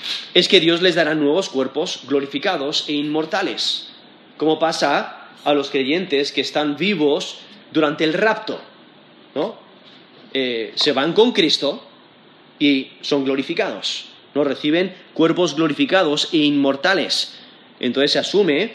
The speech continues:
que a aquellos creyentes que sobreviven el milenio les pasa lo mismo, la misma idea. Y, y, y, y entonces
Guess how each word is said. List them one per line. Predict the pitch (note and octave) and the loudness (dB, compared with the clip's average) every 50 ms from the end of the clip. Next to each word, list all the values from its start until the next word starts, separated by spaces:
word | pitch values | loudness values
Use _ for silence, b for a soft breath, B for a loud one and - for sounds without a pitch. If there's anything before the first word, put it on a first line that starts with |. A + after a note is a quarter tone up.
| B B B B B B B B - - - - | B B B B B B B B -20 -20 -8 0
que | - C#3+ C#3 C#3 | 2 4 4 4
a | C#3 C3+ | 2 -2
aquellos | B2+ B2+ - D3+ D#3 D#3+ D#3+ E3 E3 D#3 - | -4 0 2 2 2 4 4 2 2 2 2
creyentes | - E3+ D3+ D3 D3 D3 E3 G3+ G#3+ E3 D#3+ C3+ - | 2 2 2 2 2 2 2 2 2 2 0 0 0
que | - C#3+ | 0 -2
sobreviven | - - C#3 C3 B2+ B2+ C3 F#3 A#3+ A#3 G3+ F3 - D#3 | 0 0 0 0 0 0 0 0 0 0 0 0 0 0
el | D#3 D3 | 0 2
milenio | C#3+ C#3 B2+ A#2+ A2+ A2+ B2 C#3+ | 2 2 0 0 -2 -2 -2 -2
les | C#3+ B2+ - | -2 -4 -4
pasa | - A2+ - B2+ C3 | -6 -6 -4 -4 -2
lo | C3+ | -2
mismo, | D#3+ G#3+ A#3+ D#3+ C3 F#2 - - - - - - - - - - - - - - - - - - | -2 -2 -2 -2 -4 -6 -10 -14 -20 -20 -20 -20 -20 -20 -20 -20 -20 -20 -20 -20 -20 -20 -12 -8
la | A2+ A2+ | -4 -2
misma | C3 B2+ B2 B2+ C3+ C3+ | -2 0 0 0 0 0
idea. | C3 E3+ G3+ E3+ - - - - - - - - - - - - - - - - - - - | 2 0 0 0 -2 -6 -10 -18 -20 -20 -20 -20 -20 -20 -20 -20 -20 -20 -20 -20 -20 -8 -4
Y, | C3+ C3 C3 B2+ A#2+ A#2 A2+ G#2+ G#2 - - - - - | -2 0 0 0 -2 -2 -4 -6 -10 -14 -18 -20 -10 -8
y, | C3+ B2+ C3+ - - | -8 -8 -8 -6 -4
y, | C#3+ C3+ B2+ A#2+ A#2 A2+ G#2+ G2+ - - - - - - - - - - - - - - - - - - | -2 -2 0 -2 -2 -6 -8 -12 -14 -20 -20 -20 -20 -20 -20 -20 -20 -20 -20 -20 -20 -20 -20 -20 -8 -4
y | D#3 | -2
entonces | D3 C#3+ - D#3 D#3 - G3+ A3 G#3+ - - - - - | -2 0 0 -2 0 2 2 2 2 0 -2 -4 -8 -16